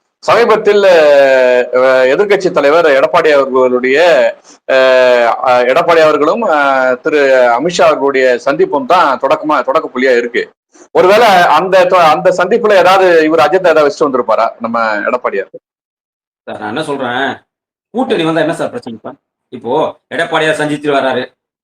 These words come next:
Speaker 2: கூட்டணி வைக்கிறாங்க. ஏங்க, வைகோ பேசாதது ஏங்க அண்ணாமலை பேசிட்டார்?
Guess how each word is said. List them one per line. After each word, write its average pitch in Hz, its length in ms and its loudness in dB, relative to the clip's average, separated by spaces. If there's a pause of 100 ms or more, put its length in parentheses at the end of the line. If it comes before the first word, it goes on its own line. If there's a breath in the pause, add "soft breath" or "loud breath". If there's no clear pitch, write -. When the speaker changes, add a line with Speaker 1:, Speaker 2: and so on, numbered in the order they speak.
(160)
Speaker 2:
கூட்டணி 180 280 -4
வைக்கிறாங்க. 143 460 -4 (640)
ஏங்க, 180 180 -2 (240)
வைகோ 214 360 -2
பேசாதது 170 380 -2
ஏங்க 156 200 -2
அண்ணாமலை 185 400 -2
பேசிட்டார்? 180 380 -6